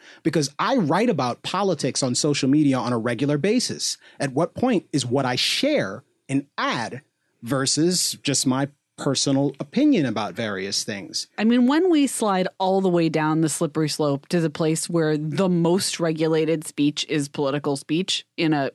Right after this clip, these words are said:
Speaker 2: country where the whole point of speech protections initially was to protect political speech,
Speaker 1: Uh-huh.
Speaker 2: like, we should, we should probably all just think about, like,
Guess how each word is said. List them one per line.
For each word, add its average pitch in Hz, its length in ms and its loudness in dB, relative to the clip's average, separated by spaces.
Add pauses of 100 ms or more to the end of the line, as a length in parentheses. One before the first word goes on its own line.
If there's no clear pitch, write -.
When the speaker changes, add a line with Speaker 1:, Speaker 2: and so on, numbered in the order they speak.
(140)
Speaker 2:
country 170 380 0
where 147 300 0
the 147 180 -2
whole 165 240 0
point 170 400 0
of 143 80 -8
speech - 340 -2
protections 170 720 -2 (800)
initially 175 520 2
was 156 260 -2
to - 180 -6
protect - 680 -6
political 156 560 -2
speech, 185 480 -4
Speaker 1:
Uh-huh. 185 160 2 (600)
Speaker 2:
like, 214 240 -4 (600)
we 233 240 -2
should, 233 320 0
we 226 120 2
should 185 180 0
probably 147 340 0
all 139 220 0
just 143 340 -6
think 147 180 0
about, 131 280 -2
like, 113 220 -6